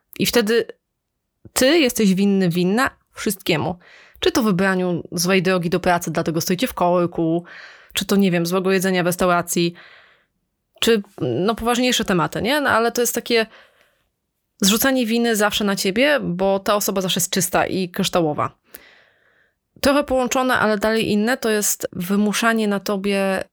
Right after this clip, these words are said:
niepójścia do pracy, w-, używając do tego manipulacji. Czyli chowanie kluczyków, chowanie, e,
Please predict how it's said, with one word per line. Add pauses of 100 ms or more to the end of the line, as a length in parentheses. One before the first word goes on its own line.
niepójścia
do
pracy,
w-, (300)
używając
do
tego
manipulacji. (880)
Czyli (280)
chowanie
kluczyków, (600)
chowanie,
e,